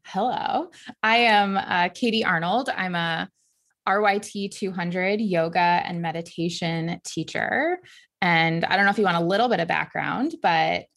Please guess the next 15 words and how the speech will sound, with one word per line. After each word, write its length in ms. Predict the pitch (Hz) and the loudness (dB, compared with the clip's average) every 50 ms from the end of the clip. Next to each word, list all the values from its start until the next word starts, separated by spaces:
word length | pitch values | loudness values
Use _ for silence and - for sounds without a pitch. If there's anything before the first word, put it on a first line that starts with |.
| _ _ | _ _
I, 320 | - 175 175 175 180 180 175 | -4 -2 -2 0 0 0 -2
uh, 300 | 170 165 87 - - - | -2 -2 -2 -4 -6 -4
got 220 | - 202 180 - - | -2 -2 -2 -2 -4
started 720 | - - - - 165 175 190 196 175 170 165 165 170 - - | -10 -10 -6 -4 -4 -2 -2 -2 -2 -2 -2 -4 -6 -8 -6
in 160 | - 170 170 165 | -6 -4 -2 -2
the 40 | |
music 300 | 170 175 175 175 196 180 | -2 -2 -2 -2 -2 -2
industry, 480 | - 165 165 165 165 - - 160 147 - | -2 -4 -4 -4 -6 -6 -4 -4 -4 -2
which 340 | - - - - - - - - | -4 -4 -6 -6 -10 -12 -8 -4
obviously 440 | - 175 175 180 190 208 214 208 185 | -2 0 2 2 0 0 0 -2 -2
has 160 | 180 180 170 | -2 0 0
nothing 720 | 175 175 170 170 170 165 175 175 - 170 165 165 170 180 185 | 0 2 2 2 2 0 -2 -2 -4 -4 -2 -2 -4 -6 -8
to 120 | - - | -8 -10
do 280 | 170 175 170 170 170 165 | -6 -4 -4 -2 -2 -2
with 340 | 165 165 160 165 180 175 | 0 0 0 0 -2 -4